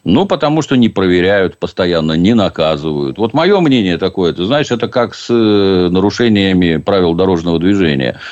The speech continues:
Понаставили камер везде. И благополучно стиль езды у всех поменялся. И из полосы в полосу не мечутся, где камеры стоят. Их сейчас мало, будет гораздо больше. Ну, так вот и там точно так же. В тюремной камере должна стоять видеокамера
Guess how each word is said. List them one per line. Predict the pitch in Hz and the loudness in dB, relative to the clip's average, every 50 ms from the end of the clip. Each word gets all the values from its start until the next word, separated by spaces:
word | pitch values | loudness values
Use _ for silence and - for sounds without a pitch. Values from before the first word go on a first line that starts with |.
| - - _ _ | -18 -20 _ _
Понаставили | 135 147 165 175 156 - - 185 165 147 120 113 | -2 0 0 -2 -2 -2 -2 0 0 0 0 -2
камер | 95 - - 113 95 90 85 80 80 | -2 -2 -2 -2 -2 -2 -2 -4 -4
везде. | 78 82 82 80 76 76 69 60 - - - - - _ _ _ _ _ _ - | -4 -6 -6 -6 -8 -8 -8 -8 -10 -14 -20 -20 -20 _ _ _ _ _ _ -4
И | 143 170 175 156 | 0 2 2 2
благополучно | 131 117 117 117 123 113 139 135 135 151 160 147 - - 123 110 104 92 87 | 2 2 0 0 0 0 0 0 0 0 -2 -4 -4 -4 -2 -2 -2 -2 -4
стиль | - - - 151 151 135 110 | -6 -6 -4 -2 0 0 0
езды | 98 95 90 87 98 120 131 131 127 | 0 0 -2 0 0 2 2 2 2
у | 113 107 | 2 0
всех | 101 - - 110 95 92 | -2 -2 -2 -2 -2 -2
поменялся. | - 101 95 95 95 92 92 87 82 82 80 - - 80 80 78 | -2 0 2 2 4 4 2 2 2 0 -2 -2 -2 -2 -2 0
И | 78 80 101 131 143 143 127 110 | 0 0 2 2 4 4 4 2
из | 78 95 101 - | 2 0 -2 -2
полосы | 120 117 120 113 - 156 | -2 -2 -2 0 0 -2
в | 117 - | -2 -2
полосу | - 107 113 120 117 101 - - 107 | -2 0 2 2 2 0 0 0 2
не | 104 107 107 | 2 4 4
мечутся, | 101 104 104 98 95 - 90 82 - 92 | 4 4 2 0 -2 -4 -6 -6 -6 -6
где | 85 85 90 90 | -4 -2 -4 -2
камеры | - 101 101 95 92 87 85 85 | 0 0 0 2 2 0 0 -2
стоят. | - - 92 90 90 78 - - | -2 -2 -2 0 0 0 -2 -4
Их | - | -6
сейчас | - - 175 160 - | -4 -2 -4 -2 0
мало, | 240 247 240 202 117 71 - - - - - _ | 0 2 2 2 0 -2 -4 -6 -12 -20 -20 _
будет | - 120 127 117 95 | -2 0 0 2 2
гораздо | 101 127 127 117 98 - 107 113 | 2 2 0 0 0 -2 -2 -4
больше. | 131 120 90 80 76 - - | -2 -2 -2 -2 -2 -4 -6
Ну, | 139 214 220 | -6 -4 -4
так | 240 226 - | -4 -2 0
вот | 247 247 214 220 | 0 0 0 -2
и | 185 | -4
там | - - 170 160 156 147 139 127 - - - - _ | -2 -2 -2 -2 0 -2 -4 -6 -10 -18 -20 -20 _
точно | - 170 170 - - 127 | -4 -2 -2 -2 -2 -4
так | 101 - 127 117 113 110 | -4 -2 -2 -2 -2 -2
же. | 98 92 87 - - - _ _ | -4 -6 -10 -10 -16 -20 _ _
В | - 107 147 214 240 226 160 92 - - _ - | -4 0 0 2 2 2 0 -2 -4 -8 _ -4
тюремной | - 196 226 240 214 180 143 127 120 | -2 0 2 2 2 2 0 0 0
камере | - - 120 110 101 92 80 80 78 78 | 0 -2 -2 0 0 -2 -2 -2 -2 -2
должна | 90 131 156 165 208 226 208 | -2 -2 -2 0 0 -2 -2
стоять | - - 147 127 113 - | -2 -2 -4 -4 -4 -2
видеокамера | 117 135 151 139 123 123 117 110 107 - 117 113 107 101 95 90 87 85 80 | 0 0 2 2 2 2 2 0 0 0 0 0 0 0 0 0 0 0 -2